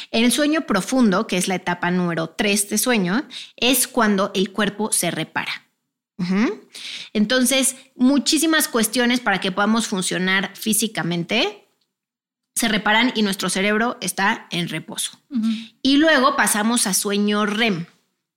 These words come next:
Speaker 1: que ese es Rapid Eye Movement o mor, movimiento ocular rápido. Y aquí es en donde nuestro cerebro hace unas conexiones neuronales brutales. Para que en, en situaciones óptimas tienen que pasar más o menos noventa minutos para llegar a sueño rem.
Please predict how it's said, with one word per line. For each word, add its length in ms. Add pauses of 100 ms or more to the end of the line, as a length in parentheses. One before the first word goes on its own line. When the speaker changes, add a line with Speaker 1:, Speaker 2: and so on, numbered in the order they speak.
(260)
Speaker 1:
que 120
ese 140
es 180
Rapid 320
Eye 180
Movement 460
o 100
mor, 420
movimiento 540
ocular 560
rápido. 560 (320)
Y 80
aquí 180
es 80
en 80
donde 200
nuestro 280
cerebro 340
hace 200
unas 180
conexiones 540
neuronales 680
brutales. 920 (1200)
Para 200
que 320
en, 260
en 320
situaciones 560
óptimas 460
tienen 200
que 100
pasar 280
más 140
o 60
menos 180
noventa 380
minutos 360
para 160
llegar 240
a 80
sueño 360
rem. 300